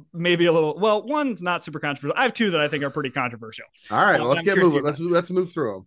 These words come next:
Speaker 1: So you mentioned Powerline, Rock and Roller Coaster, baby, theme it to Powerline. Max and Goofy, I need to get to the concert right now. Goofy's driving, zero to sixty, baby.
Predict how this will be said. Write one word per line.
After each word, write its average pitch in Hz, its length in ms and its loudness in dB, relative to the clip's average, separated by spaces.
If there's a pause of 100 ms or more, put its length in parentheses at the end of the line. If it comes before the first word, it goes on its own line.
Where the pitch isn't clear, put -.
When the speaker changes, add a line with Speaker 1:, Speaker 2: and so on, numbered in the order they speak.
(160)
Speaker 1:
So 285 60 2
you 294 100 2
mentioned 311 320 2
Powerline, 160 580 2 (880)
Rock 208 380 2
and 262 120 2
Roller 202 280 4
Coaster, 165 340 -6
baby, 160 540 -2 (400)
theme 214 200 0
it 240 80 0
to 240 80 -4
Powerline. 185 840 2
Max 190 360 0
and 240 160 -2
Goofy, 226 440 -4
I 170 200 -2
need 175 220 -8
to 175 100 -4
get 170 280 -4
to 240 80 -2
the 233 80 0
concert 233 580 -2
right 185 320 0
now. 208 320 2
Goofy's 233 520 -4
driving, 226 600 2 (260)
zero 226 320 4
to 226 80 4
sixty, 247 420 -4
baby. 240 520 2